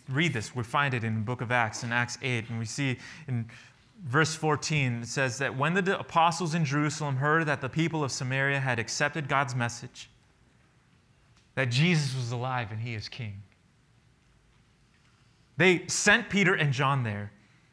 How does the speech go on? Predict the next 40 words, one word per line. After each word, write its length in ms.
As 100
soon 240
as 80
they 140
arrived, 420
they 140
prayed 360
for 140
these 240
new 140
believers 500
to 80
receive 440
the 100
Holy 200
Spirit. 440
The 80
Holy 200
Spirit 320
had 140
not 180
yet 200
come 140
upon 340
them, 160
for 120
they 100
had 220
only 280
been 160
baptized 400
in 80
the 60
name 200
of 80
the 60
Lord 200
Jesus. 380
Then 160
Peter 380